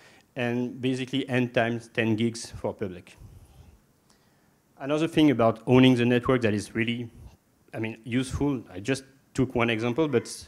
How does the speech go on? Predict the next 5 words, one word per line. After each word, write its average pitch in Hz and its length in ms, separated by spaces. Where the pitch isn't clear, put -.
as 117 460
you 127 160
can 123 420
basically 131 400
dim-, 123 300